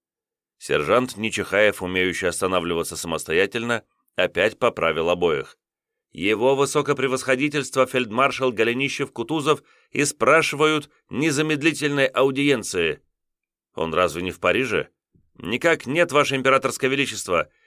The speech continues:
Сидит в воске на набережной". Принесла нелегкая. Что за срочные дела образовались, требующие покинуть Францию и явиться в Санкт-Петербург? Война с Бонапартом? Да пошел он к черту. Пусть втроем идут.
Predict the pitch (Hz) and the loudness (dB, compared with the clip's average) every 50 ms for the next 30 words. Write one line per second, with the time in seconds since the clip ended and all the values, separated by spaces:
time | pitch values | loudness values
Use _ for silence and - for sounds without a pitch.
0 | _ _ - - - 147 151 180 165 131 104 107 135 147 143 - - 160 151 147 | _ _ -10 -6 -4 -4 -4 -4 -4 -6 -4 0 0 0 0 0 0 0 2 2
1 | 147 151 165 165 147 123 110 107 98 85 90 87 80 73 71 - _ _ _ _ | 2 2 2 2 4 4 2 2 0 -2 -2 -2 -4 -4 -4 -8 _ _ _ _
2 | _ _ _ _ _ _ _ _ _ _ _ _ _ - 62 73 78 78 76 - | _ _ _ _ _ _ _ _ _ _ _ _ _ -6 -4 -4 -4 -4 -8 -6
3 | - 73 73 69 65 71 69 67 67 65 - - - 78 67 65 65 - _ _ | -4 -2 -2 -2 -4 -4 -6 -4 -4 -4 -6 -8 -6 -4 -4 -4 -4 -8 _ _
4 | _ _ _ _ _ _ _ _ - - - 117 113 98 98 98 - - 98 98 | _ _ _ _ _ _ _ _ -10 -2 2 2 2 2 0 -2 -4 -2 0 0
5 | 90 85 - - 82 82 71 76 80 90 110 120 107 80 85 90 80 87 92 90 | 0 -2 -4 -4 -4 -4 -2 -2 -2 0 2 0 2 0 -2 -2 -2 -2 0 0
6 | 92 92 92 90 85 - - _ _ _ _ _ 90 98 107 95 95 98 95 - | 0 0 0 -2 -6 -8 -12 _ _ _ _ _ 0 0 0 2 2 0 0 0
7 | - - 90 - 92 90 - - 98 90 87 80 - - 95 110 113 110 - - | -2 -4 -4 -2 -2 -4 -2 -4 -6 -6 -6 -6 -4 -2 -2 -2 0 -2 -4 0
8 | 107 104 98 87 - _ _ _ _ _ _ - 101 107 107 104 110 95 - - | 2 2 2 0 -2 _ _ _ _ _ _ 0 2 2 2 2 0 -2 -2 -2
9 | 101 - - - 104 95 85 - - - - 101 95 107 107 113 110 98 82 - | -2 -2 0 0 0 0 0 -6 -12 -12 -12 -6 -2 0 0 0 0 -2 -4 -4
10 | - - _ _ _ _ _ _ _ _ _ _ _ _ - 76 87 95 95 101 | -8 -16 _ _ _ _ _ _ _ _ _ _ _ _ 0 2 2 2 4 2
11 | 101 92 76 92 92 90 85 - 113 123 123 - - 82 76 71 - _ _ _ | 0 0 0 -2 -2 -2 -2 0 0 0 0 0 -2 -4 -4 -6 -12 _ _ _
12 | _ _ _ _ _ - 73 73 78 - 87 87 - 104 107 113 113 120 - - | _ _ _ _ _ -8 -6 -6 -2 -2 -4 -4 -2 0 0 0 -2 -4 -8 -6
13 | - 151 127 107 - - 76 69 - _ _ _ _ _ _ _ _ _ _ _ | 0 0 0 0 0 -4 -8 -8 -8 _ _ _ _ _ _ _ _ _ _ _
14 | _ - - 131 139 135 - - - - 117 113 120 127 127 113 92 87 82 73 | _ -4 -2 -2 -2 -2 -4 -8 -4 -2 0 2 4 4 2 2 0 -2 -4 -4
15 | 76 67 - - | -4 -6 -6 -12